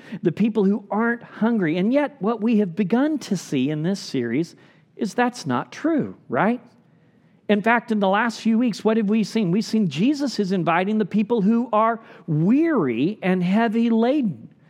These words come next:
Hey, if you're overwhelmed by life, Jesus wants you to come to him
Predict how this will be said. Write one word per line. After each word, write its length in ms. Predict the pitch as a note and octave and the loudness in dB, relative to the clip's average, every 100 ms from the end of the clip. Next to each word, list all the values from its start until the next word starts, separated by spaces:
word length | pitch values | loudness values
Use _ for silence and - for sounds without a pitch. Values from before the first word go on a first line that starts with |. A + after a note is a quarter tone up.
| _ | _
Hey, 240 | - D4 | 0 2
if 160 | B3+ - | 2 0
you're 240 | D4 F4+ | 0 2
overwhelmed 720 | D#4 C4+ B3 F#3+ G#3 C#4 G#3+ | 2 2 0 2 0 0 -2
by 160 | G#3+ G3+ | 0 2
life, 440 | G3 G3 B3+ C4+ - | 2 2 0 -2 -8
Jesus 600 | B2+ E3 D4+ C4+ A3 - | -2 2 2 2 -2 -2
wants 280 | G#3+ B3+ B3 | -2 0 0
you 60 | |
to 80 | B3 | -2
come 380 | - C4 B3+ G3+ - - | -2 -2 -2 -2 -6 -2
to 160 | G3+ | 0
him 260 | C#3+ F3+ A2 | 2 0 -4